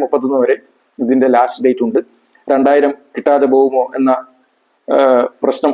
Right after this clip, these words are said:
ഒന്നും ഉദിക്കുന്നില്ല. എല്ലാവർക്കും ജൂലൈ മുപ്പത്തൊന്നിനുള്ളിൽ ചെയ്യുന്ന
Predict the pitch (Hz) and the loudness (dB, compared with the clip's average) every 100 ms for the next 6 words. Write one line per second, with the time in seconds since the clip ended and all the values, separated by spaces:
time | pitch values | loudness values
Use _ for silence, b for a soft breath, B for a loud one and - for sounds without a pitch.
0 | 147 151 190 139 147 135 - - _ 135 | 0 0 2 0 0 -2 -4 -12 _ 0
1 | 147 185 175 - - - _ _ _ _ | 2 4 2 0 -6 -8 _ _ _ _
2 | _ _ - 160 139 143 156 160 139 156 | _ _ -10 -2 2 4 4 2 -2 -2
3 | 139 156 156 135 135 - - - 131 139 | -2 0 0 2 0 -4 -10 -2 0 2
4 | 147 | 0